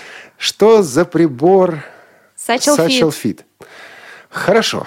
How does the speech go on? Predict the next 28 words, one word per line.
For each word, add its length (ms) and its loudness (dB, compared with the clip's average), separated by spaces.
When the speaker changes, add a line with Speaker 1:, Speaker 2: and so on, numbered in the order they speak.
Speaker 1:
Если 180 -4
кто-то 200 -2
знает, 240 -2
что 140 -4
за 80 -4
прибор 240 -2
Satchel 360 -4
Fit, 100 -2
какая 260 -4
компания 640 -2
его 160 -8
выпускает, 800 -4
и 60 -16
назовите 340 -2
основных 280 -2
сотрудников 680 -2
этой 160 -8
компании, 680 -6
звоните 460 -8
нам, 340 -2
и 180 -14
будем 340 -10
говорить. 420 -8
Может, 200 -8
даже 220 -12
выиграете 360 -12
какой-нибудь 400 -12
диск. 280 -20